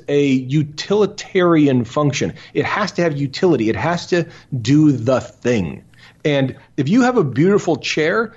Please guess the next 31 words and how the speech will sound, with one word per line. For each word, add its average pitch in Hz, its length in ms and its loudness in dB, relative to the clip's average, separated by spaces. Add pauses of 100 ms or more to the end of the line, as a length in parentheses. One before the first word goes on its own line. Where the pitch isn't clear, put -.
(100)
that 127 200 -2
breaks 170 320 0
if 165 100 -8
you 160 80 -2
try 170 220 -2
to 143 80 0
sit 233 200 -4
in 147 100 0
it, 135 240 -6
you 196 160 -2
don't 196 300 -2
have 180 160 -2
a 143 60 -4
chair, - 480 -8 (220)
<laughs> - 260 -20
right? 180 320 -2 (320)
And 170 320 0
so 165 480 -2
for 180 200 -6
all 233 160 0
the, 226 200 -6 (100)
for - 240 -10
all 214 260 2
the 190 280 -6 (100)
artful 160 380 -2
qualities 165 1000 -2 (360)
that 135 500 -2
are 127 240 2
part 123 640 -4
of 165 200 0
hypnosis, 202 720 -4